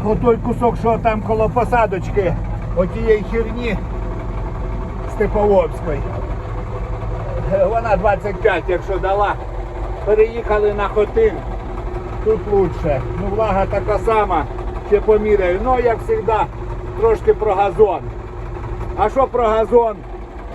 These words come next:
А от що. Коротше, прибіг без кришки, без нічого.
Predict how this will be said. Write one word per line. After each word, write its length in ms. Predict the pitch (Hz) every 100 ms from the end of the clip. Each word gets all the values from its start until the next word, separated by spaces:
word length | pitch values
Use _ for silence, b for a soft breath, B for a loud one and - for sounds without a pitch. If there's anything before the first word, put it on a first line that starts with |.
| - - - - - - - - - -
А 80 | 226
от 240 | 254 233 - -
що. 220 | 185 139 - - - - - - - - - - - - - - - - - - - 508 - - - - - - - - - -
Коротше, 400 | 196 240 - 233 -
прибіг 360 | 240 233 247 180
без 140 | 226 -
кришки, 400 | 240 247 220 220
без 160 | 202 208 220
нічого. 500 | 214 - 240 196